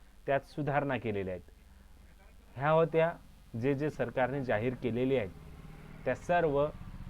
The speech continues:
बाबी मी तुम्हाला दाखवली. अजूनही तुम्हाला काहीतरी, अ, स-, काहीतरी समस्या असेल, काहीतरी पाहिजे असेल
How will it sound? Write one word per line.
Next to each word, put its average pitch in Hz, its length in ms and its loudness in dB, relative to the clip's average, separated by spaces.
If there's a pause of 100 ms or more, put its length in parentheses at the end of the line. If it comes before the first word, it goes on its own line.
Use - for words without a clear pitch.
(180)
बाबी 127 260 6
मी 143 160 0
तुम्हाला 127 420 -2 (440)
दाखवली. 123 560 2 (420)
अजूनही 190 340 2
तुम्हाला 151 380 0
काहीतरी, 143 680 0 (200)
अ, 110 280 -8
स-, - 140 -6 (800)
काहीतरी 135 460 0
समस्या 127 440 -2
असेल, 110 300 -4 (400)
काहीतरी 135 360 2
पाहिजे 131 480 0
असेल 110 260 -4